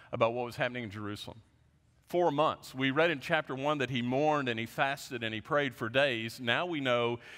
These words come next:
it's been four long months and he has waited patiently.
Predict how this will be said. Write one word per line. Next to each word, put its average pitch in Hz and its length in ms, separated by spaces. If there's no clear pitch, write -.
it's 127 160
been 123 160
four 180 580
long 151 720
months 131 420
and 117 120
he 127 100
has 110 160
waited 135 380
patiently. 139 500